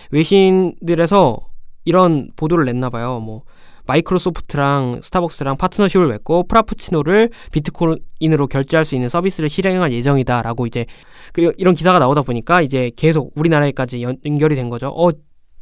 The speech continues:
이제 스타벅스가 비트코인으로 결-, 뭔가를 하려고 하나? 암호화폐로 뭔가를 도입하려고 하나? 라는 기대감이 증폭이 되면서 이런 얘기가 나왔던 것 같아요. 이런 얘기가 계속 나오는 게 아무래도 시장 상황이 안 좋고 좀 뭔가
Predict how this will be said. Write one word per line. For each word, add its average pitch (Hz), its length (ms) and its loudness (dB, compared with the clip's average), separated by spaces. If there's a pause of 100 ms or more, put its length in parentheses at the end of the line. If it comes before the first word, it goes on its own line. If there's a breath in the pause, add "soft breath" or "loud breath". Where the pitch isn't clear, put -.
(120)
이제 139 160 -4
스타벅스가 127 720 -4 (1080)
비트코인으로 127 720 -6 (360)
결-, - 200 -12
뭔가를 127 320 -6
하려고 180 280 0
하나? 175 340 0 (160)
암호화폐로 135 460 -2
뭔가를 120 300 -6
도입하려고 135 480 -4
하나? 190 280 2 (260 soft breath)
라는 131 180 0
기대감이 170 540 4
증폭이 160 360 2
되면서 120 440 -4 (380)
이런 156 220 4
얘기가 127 180 0
나왔던 120 340 -4
것 139 60 -6
같아요. 113 340 -14 (1200)
이런 202 220 2
얘기가 190 160 4
계속 196 200 0
나오는 175 360 2
게 190 120 2
아무래도 156 360 0
시장 208 280 0
상황이 208 200 4
안 131 120 0
좋고 165 400 -4
좀 151 180 -4
뭔가 123 500 -2